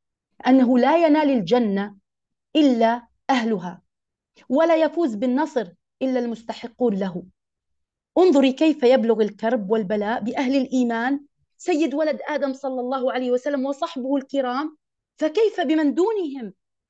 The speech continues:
الرسول محمد عليه الصلاة والسلام والذين آمنوا معه، ماذا حصل لهم؟ يصطلون، يصطلون بحر الحرب والبأساء والفقر والشدة والقلة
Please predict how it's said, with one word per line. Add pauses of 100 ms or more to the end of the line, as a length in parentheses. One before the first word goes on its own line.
(360)
الرسول (800)
محمد
عليه
الصلاة
والسلام (180)
والذين
آمنوا
معه، (500)
ماذا
حصل
لهم؟ (540)
يصطلون، (1080)
يصطلون
بحر (480)
الحرب (500)
والبأساء
والفقر
والشدة
والقلة